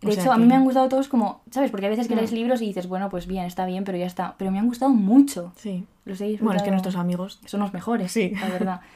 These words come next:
Speaker 2: Bueno, pues de-, eh, Dalia es una autora mexicana nacida en Aguascalientes en mil novecientos ochenta y cinco. También me gusta mucho como que sea gente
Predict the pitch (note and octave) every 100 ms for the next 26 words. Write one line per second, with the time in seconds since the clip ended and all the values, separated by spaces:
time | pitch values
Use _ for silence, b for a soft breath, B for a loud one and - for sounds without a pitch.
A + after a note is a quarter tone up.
0 | B B B A#3 A3 F#3 F#3+ F#3+ - G#3
1 | A#3 A#3 G#3 G3+ A#3+ A#3 A#3+ A#3+ A3+ G#3+
2 | G#3+ A3 A3 G3+ G3 A3+ A#3 F#3 F3+ G#3
3 | G#3 G#3 G3 F#3+ F#3 - F#3+ G#3+ A3+ G#3+
4 | F#3+ F#3+ G3 F#3+ G3 G3+ F#3+ F#3+ F#3+ F#3
5 | F#3 A#3+ A#3 A3+ - G3+ B3 C4+ B3+ A#3+
6 | B3 G#3+ G3 G3+ G#3+ A3 A3+ A3